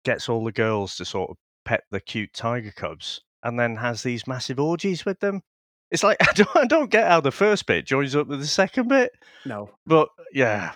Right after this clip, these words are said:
Speaker 1: I, oh, it's very, very strange. Um, and,
Speaker 2: Yeah.
Speaker 1: and his,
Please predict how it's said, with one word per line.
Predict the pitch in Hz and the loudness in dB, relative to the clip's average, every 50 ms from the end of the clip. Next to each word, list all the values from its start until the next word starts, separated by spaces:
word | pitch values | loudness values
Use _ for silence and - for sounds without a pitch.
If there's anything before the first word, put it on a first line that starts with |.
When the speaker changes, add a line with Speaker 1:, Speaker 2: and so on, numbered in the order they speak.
| - _ - | -14 _ 2
Speaker 1:
I, | - 120 117 90 | 2 2 4 4
oh, | 107 107 101 98 90 | 2 2 2 2 0
it's | 87 - | -2 -2
very, | - 101 95 92 87 78 | 0 0 2 2 0 -2
very | 90 85 85 80 | -2 -4 -4 -4
strange. | - - - 82 80 80 78 71 - - - _ - | -6 -6 -6 -6 -6 -8 -8 -12 -14 -14 -14 _ -8
Um, | 90 87 85 85 85 82 82 80 - | -6 -4 -4 -4 -6 -8 -10 -4 -2
and, | 110 120 110 123 | -2 0 2 2
Speaker 2:
Yeah. | 131 123 | 2 2
Speaker 1:
and | 117 | 2
his, | 120 117 104 - - - | 2 0 0 -2 -6 -8